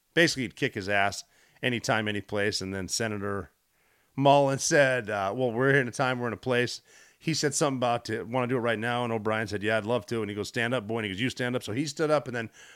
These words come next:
Bernie Sanders, of all people, he just starts, I mean, he did make a <laughs> good point. It's like, "Hey,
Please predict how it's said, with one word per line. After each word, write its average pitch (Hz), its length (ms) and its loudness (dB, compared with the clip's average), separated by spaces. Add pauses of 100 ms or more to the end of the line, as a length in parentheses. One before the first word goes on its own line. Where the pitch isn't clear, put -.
(180)
Bernie 151 240 4
Sanders, 147 500 2
of 127 120 -2
all 135 160 4
people, 131 520 0 (920)
he 139 160 -2
just 117 180 -4
starts, 113 320 -2
I 175 140 4
mean, 180 140 4
he 175 160 2
did 160 260 6
make 151 260 2
a 156 60 -2
<laughs> - 140 -6
good 170 240 -6
point. 139 400 -4
It's - 120 -10
like, 156 120 2
"Hey, 139 200 4